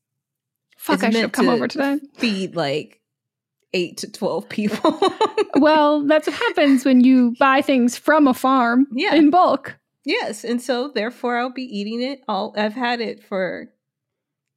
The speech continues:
Speaker 2: lunch and dinner since Monday, and it's not even halfway <laughs> done.
Speaker 1: Fucking hell, I am annoyed as hell I didn't come today.
Speaker 2: <laughs>
Speaker 1: Fucking shit. We literally were talking about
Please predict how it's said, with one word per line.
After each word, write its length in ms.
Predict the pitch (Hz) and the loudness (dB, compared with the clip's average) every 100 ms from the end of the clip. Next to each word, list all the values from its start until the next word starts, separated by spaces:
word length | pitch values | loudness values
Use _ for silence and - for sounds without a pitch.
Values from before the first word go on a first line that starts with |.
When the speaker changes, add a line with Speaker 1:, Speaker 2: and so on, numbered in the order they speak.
| - | -8
Speaker 2:
lunch 320 | 202 240 247 | -6 -6 -6
and 160 | 226 | -6
dinner 400 | 190 214 160 139 | -6 -6 -8 -10
since 380 | 233 - 214 214 | -14 -8 -6 -6
Monday, 480 | 202 208 196 165 160 | -6 -4 -4 -6 -6
and 160 | 185 226 | -4 -4
it's 140 | 247 | -4
not 180 | 240 208 | -4 -4
even 240 | 175 165 | -4 -6
halfway 400 | 175 185 - - | -8 -8 -10 -10
<laughs> 140 | 170 247 | -2 0
done. 200 | - 226 | 0 -2
Speaker 1:
Fucking 260 | 370 277 302 | 0 2 2
hell, 280 | - 302 - | 2 0 0
I 60 | 302 | 0
am 180 | 349 | 2
annoyed 400 | 262 240 247 269 | 4 6 6 4
as 80 | 277 | 2
hell 160 | 220 247 | 2 0
I 120 | 226 | 0
didn't 200 | 220 214 | 0 0
come 220 | 220 233 | 2 4
today. 300 | 226 220 233 247 294 - | 4 4 2 0 -4 -8
Speaker 2:
<laughs> 120 | 277 | -14
Speaker 1:
Fucking 540 | - 370 330 220 220 | -6 -2 -2 -2 -4
shit. 800 | 226 - - - 392 - _ - - - - | -4 -6 -6 -2 -2 -2 _ -14 -14 -20 -2
We 180 | 269 311 | 2 4
literally 320 | 302 302 330 | 4 4 4
were 100 | 302 277 | 2 2
talking 280 | 254 233 | 0 2
about 80 | 262 | 2